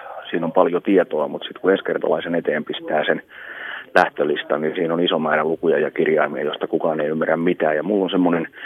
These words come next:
ensikertalaisen ohje totopelaamiseen, että vaihtoehto yksi, valitse komein kuski, jos näet radalle. Kaksi, valitse ylväin hevonen, joka, äh, tässä esittelyvaiheessa on.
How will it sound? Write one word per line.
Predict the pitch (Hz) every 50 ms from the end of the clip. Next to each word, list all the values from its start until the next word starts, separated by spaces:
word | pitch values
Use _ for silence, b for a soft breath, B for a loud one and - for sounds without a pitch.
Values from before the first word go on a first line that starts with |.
| B B B B B B B B B
ensikertalaisen | 107 107 104 - - 90 - - 82 - 80 82 82 80 87 - - B B B B B B B B B B B B B B B - - - - - - - - -
ohje | 52 50 78 104 95 92 90 82 82 78 - _ _
totopelaamiseen, | - 95 - - - - 80 78 78 78 76 76 78 - 78 78 78 78
että | 78 - - - 82 80 - B B B B B B B -
vaihtoehto | 95 90 - - - 85 85 - - 90
yksi, | 98 98 90 - -
valitse | - 87 82 82 - - 82 78 - - -
komein | - 98 92 90 85 80 76
kuski, | - - 98 95 - - - - 71 71 - - -
jos | - - - - -
näet | 85 - - -
radalle. | - 175 170 - - - - - - - -
Kaksi, | - 98 95 - - - - B B B B B B B B B
valitse | 92 90 90 - - 90
ylväin | 95 104 104 101 85 87 82 80 80
hevonen, | 85 95 95 92 95 85 80 78 73 76 76 B B B
joka, | B 76 78 - - 78 76 - - - -
äh, | - - - - - - - - - - - - - -
tässä | - - - - -
esittelyvaiheessa | - - - 90 - - 80 78 73 71 73 73 71 78 78 78 - - -
on. | - 78 90 85 80